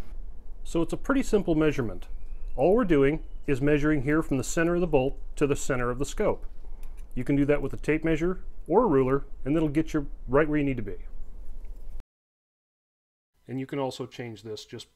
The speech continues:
simply by clicking into it and changing that number.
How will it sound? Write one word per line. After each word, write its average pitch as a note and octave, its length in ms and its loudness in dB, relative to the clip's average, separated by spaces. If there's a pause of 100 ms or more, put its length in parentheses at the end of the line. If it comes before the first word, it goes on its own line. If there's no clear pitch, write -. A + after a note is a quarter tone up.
(160)
simply B2 260 -12
by A2 160 -12 (160)
clicking D3 340 -8
into D3+ 360 -6
it C#3+ 80 -8 (320)
and C#3 320 -10 (340)
changing A2+ 380 -12
that G2+ 200 -16
number. F#2+ 340 -20